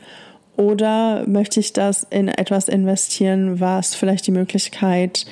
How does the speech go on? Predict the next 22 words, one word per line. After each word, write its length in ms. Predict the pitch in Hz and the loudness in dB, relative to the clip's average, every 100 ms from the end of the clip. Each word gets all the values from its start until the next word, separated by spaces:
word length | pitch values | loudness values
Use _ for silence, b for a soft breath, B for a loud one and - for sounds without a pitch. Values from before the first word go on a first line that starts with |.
| B B B | B B B
bietet, 500 | 190 180 - 180 175 | 2 2 2 0 2
dass 160 | 170 165 | 0 0
es 140 | 175 | 0
mir 140 | 170 151 | 0 0
besser 320 | 165 - 139 | -2 -2 -6
geht? 420 | 139 - - - B B B B | -6 -8 -8 -16 B B B B
So, 320 | - - - - | -10 -6 -6 -6
und 400 | - 160 - - B B B B B B B B B B B B B B B B B B _ _ | -4 -4 -6 -8 B B B B B B B B B B B B B B B B B B _ _
ich 240 | - 240 - | -4 -4 0
weiß, 440 | 262 254 262 262 | 0 2 0 0
ich 180 | 226 - | -4 -2
bewege 360 | 202 196 208 214 | 0 0 0 0
mich 160 | 208 | 0
da 160 | 214 196 | 0 -2
auf 80 | 190 | 0
sehr 180 | 196 | -2
dünnem 300 | 185 165 160 - | 0 -2 -4 -2
Eis, 600 | 226 226 226 226 - - - _ _ _ | -2 0 0 -2 -6 -10 -20 _ _ _
so, 640 | - - 196 196 196 190 - | -8 -2 0 2 0 -2 -6
weil 480 | 185 175 175 170 165 - | -6 -2 0 0 -4 -6
das 200 | 185 - | -6 -2
natürlich 420 | 185 - 190 - | 0 0 0 -2